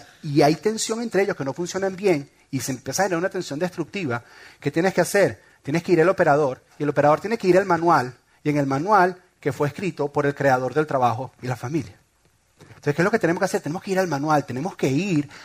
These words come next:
al creador para ver qué es lo que dice el creador acerca del trabajo y la familia. Porque si lo usamos, si, si de alguna manera balanceamos y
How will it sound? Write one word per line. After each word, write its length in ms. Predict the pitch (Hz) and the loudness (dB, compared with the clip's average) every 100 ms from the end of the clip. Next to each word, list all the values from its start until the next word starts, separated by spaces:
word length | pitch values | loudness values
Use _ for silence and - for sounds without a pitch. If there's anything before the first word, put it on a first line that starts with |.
| - | 0
al 200 | 143 - | 0 2
creador 480 | 135 127 151 196 165 | 2 2 2 0 2
para 160 | 156 | 4
ver 160 | 185 - | 4 2
qué 80 | 269 | -2
es 60 | |
lo 120 | 277 | -2
que 140 | 277 175 | -2 -4
dice 240 | 180 - | -2 -4
el 80 | 226 | -4
creador 580 | 196 156 143 185 107 - _ _ - - | -2 0 0 0 -2 -10 _ _ -20 -14
acerca 400 | 127 - 131 127 | -8 -4 -4 -4
del 100 | 117 | -6
trabajo 460 | 117 120 135 165 - - - - | -4 -2 -2 -2 -8 -18 -20 -8
y 60 | 135 | -4
la 100 | 127 | -4
familia. 460 | - 117 127 104 - - - | -6 -8 -8 -10 -12 -20 -6
Porque 280 | - 156 156 | -2 0 -2
si 180 | 143 151 | -4 -4
lo 200 | 139 123 - | -6 -6 -12
usamos, 680 | 123 - 214 240 185 113 - | -14 -4 0 2 0 -8 -14
si, 180 | 135 131 | -16 -12
si 260 | - 156 147 | -10 -8 -2
de 100 | 139 | -2
alguna 240 | 135 190 | -2 -4
manera 220 | 233 202 | 0 2
balanceamos 960 | 226 165 123 104 - 165 196 135 127 - | 4 2 0 -8 -4 0 0 -2 -8 -14
y 120 | 151 | -14